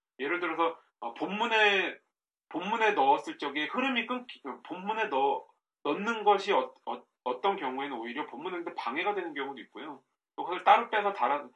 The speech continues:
페이지에 뭐 밑에 달았을 적에 또 그게,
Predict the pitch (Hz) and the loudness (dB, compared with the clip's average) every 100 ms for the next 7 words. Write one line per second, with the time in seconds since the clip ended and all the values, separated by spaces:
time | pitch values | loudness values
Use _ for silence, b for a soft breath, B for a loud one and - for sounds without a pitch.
0 | _ _ 208 202 202 196 - _ _ _ | _ _ 2 2 -2 -6 -8 _ _ _
1 | _ - 151 123 123 131 - 190 107 123 | _ -6 -6 -2 -4 -6 -6 -4 0 -2
2 | 143 - 151 165 151 156 220 226 196 139 | -4 -10 -8 -8 -8 -8 0 4 4 2